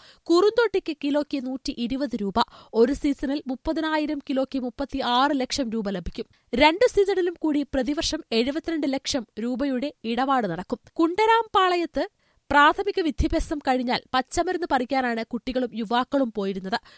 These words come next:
പുതുതലമുറയ്ക്ക് ഈ തൊഴിലിനോട് താൽപര്യം കുറവാണ് എന്ന് ആന്റണി. പച്ചമരുന്ന് മൊത്ത കച്ചവടക്കാരൻ. പച്ചമരുന്നും വിലയും കിലോയ്ക്ക് കുറുന്തോട്ടി നൂറ്റി ഇരുപത്,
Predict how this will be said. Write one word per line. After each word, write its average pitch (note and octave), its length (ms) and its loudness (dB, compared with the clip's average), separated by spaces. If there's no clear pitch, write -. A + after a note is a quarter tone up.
പുതുതലമുറയ്ക്ക് C4+ 800 -2
ഈ A#3+ 160 -4
തൊഴിലിനോട് B3+ 680 -2
താൽപര്യം B3 500 -2
കുറവാണ് F#3+ 540 -4
എന്ന് B3 260 0
ആന്റണി. G3+ 440 -2
പച്ചമരുന്ന് F4+ 640 2
മൊത്ത B3+ 280 -2
കച്ചവടക്കാരൻ. A#3 640 -2
പച്ചമരുന്നും F4+ 600 0
വിലയും A#3+ 380 0
കിലോയ്ക്ക് B3 480 0
കുറുന്തോട്ടി F4 580 4
നൂറ്റി C4 380 -4
ഇരുപത്, F#3 340 -2